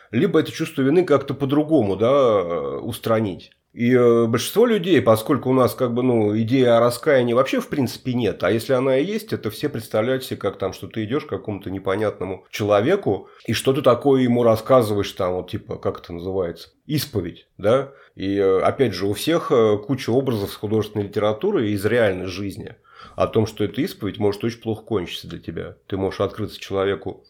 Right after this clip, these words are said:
не понимая, там, благ-, какие у него благие качества, или он просто карьерист в своей этой духовной доктрине. И это может обернуться против тебя. Поэтому ощущение раскаяния тоже, как бы, да, для нас это не работает.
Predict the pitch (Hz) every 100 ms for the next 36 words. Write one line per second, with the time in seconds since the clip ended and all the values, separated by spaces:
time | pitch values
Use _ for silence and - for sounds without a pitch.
0 | _ 110 110 110 107 110 104 82 85 87
1 | 98 95 101 92 98 92 87 98 123 170
2 | - 104 - - 90 90 87 87 85 -
3 | 90 - - 101 101 101 156 - - _
4 | - - 98 98 98 87 101 110 95 92
5 | 95 92 - 101 87 85 - _ _ _
6 | - 127 170 117 135 - 107 110 110 123
7 | - 101 107 - 135 117 87 - 90 95
8 | 117 120 120 - 165 147 143 135 - 233
9 | 220 139 107 170 127 - 98 87 113 123
10 | 98 110 110 - 107 104 107 113 135 -
11 | 87 -